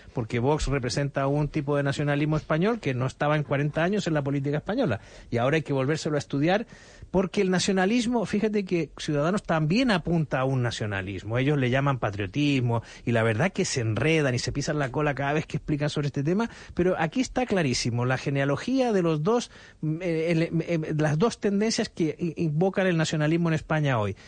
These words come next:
Uno son los afrancesados, como decía originalmente, o sea, mm, y que fu-, y que luego desembocan de alguna manera genealógicamente con los liberales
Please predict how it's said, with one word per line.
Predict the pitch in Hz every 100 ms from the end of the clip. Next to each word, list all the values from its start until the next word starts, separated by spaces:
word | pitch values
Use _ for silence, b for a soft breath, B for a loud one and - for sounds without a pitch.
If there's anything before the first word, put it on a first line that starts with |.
| B -
Uno | 240 254 233
son | - 196 147
los | 147 147
afrancesados, | - 156 165 - 208 202
como | - 196
decía | 190 208 196
originalmente, | 190 - 202 214 254 262 -
o | 202
sea, | 156 143 B B B -
mm, | 127 -
y | 135
que | - 120
fu-, | - 110
y | 127
que | - 123
luego | 139 185 175 151 120
desembocan | 101 - 123 127 196 190 143 127
de |
alguna | 123 151 156
manera | 147 165 156
genealógicamente | 147 135 127 147 - 156 156 185 156
con | 123 120
los | 120 117
liberales | 120 123 170 202 127